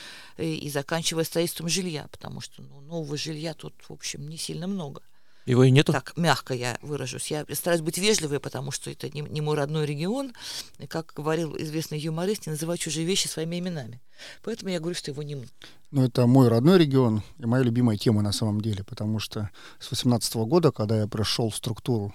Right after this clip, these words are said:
Speaker 3: э, городской управы, я всегда говорил одно. Если мы хотим остановить отток населения, если мы хотим остановить отток молодёжи, мы должны для них создать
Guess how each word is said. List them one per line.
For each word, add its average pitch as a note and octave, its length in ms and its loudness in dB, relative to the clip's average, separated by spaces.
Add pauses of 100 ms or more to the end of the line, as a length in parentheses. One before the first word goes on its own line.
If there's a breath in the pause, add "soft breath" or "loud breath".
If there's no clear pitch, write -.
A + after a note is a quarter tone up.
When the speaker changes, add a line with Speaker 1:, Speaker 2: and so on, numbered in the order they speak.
(260)
Speaker 3:
э, A2 220 -4
городской A2+ 460 0
управы, D#3+ 500 2
я A2+ 540 2 (400 loud breath)
всегда B2 400 0
говорил A#2+ 340 2
одно. G2 320 -2 (200)
Если C3+ 180 2
мы B2 80 8
хотим A#2+ 300 6
остановить A#2+ 580 0
отток A2 380 -2 (400)
населения, E3 640 4
если - 180 -4
мы A#2 80 2
хотим A2+ 380 2 (120)
остановить A#2 480 0
отток - 360 -6
молодёжи, C#3+ 500 0 (100)
мы B2 120 0
должны G#2+ 280 6
для G#2 140 2
них G#2 160 0
создать A#2+ 460 2